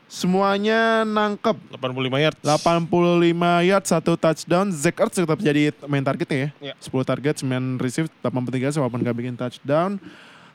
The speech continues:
Speaker 1: Terus, eh, ini apa, kalau menurut lu,
Speaker 2: Iya.
Speaker 1: ini kan N F C East udah pertamanya Cowboys,
Speaker 2: Iya.
Speaker 1: tujuh lima. Kedua, eh,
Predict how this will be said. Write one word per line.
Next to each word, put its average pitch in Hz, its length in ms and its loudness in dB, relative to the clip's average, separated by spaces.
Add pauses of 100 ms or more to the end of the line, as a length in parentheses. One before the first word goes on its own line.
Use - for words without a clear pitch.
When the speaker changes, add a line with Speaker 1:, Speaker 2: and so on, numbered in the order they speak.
Speaker 1:
Terus, 220 480 4
eh, 180 920 6 (1000)
ini 226 340 4
apa, 226 460 2 (120)
kalau 196 280 4
menurut 202 480 2
lu, 254 320 4 (400)
Speaker 2:
Iya. 147 320 0
Speaker 1:
ini 170 140 -6
kan 269 120 0
N 233 140 2
F 180 80 -2
C 190 80 0
East 240 240 0
udah 165 320 2 (160)
pertamanya 196 480 0
Cowboys, 151 560 0
Speaker 2:
Iya. 147 160 -4
Speaker 1:
tujuh 160 160 2
lima. 143 320 0 (560)
Kedua, 190 720 4
eh, 156 960 4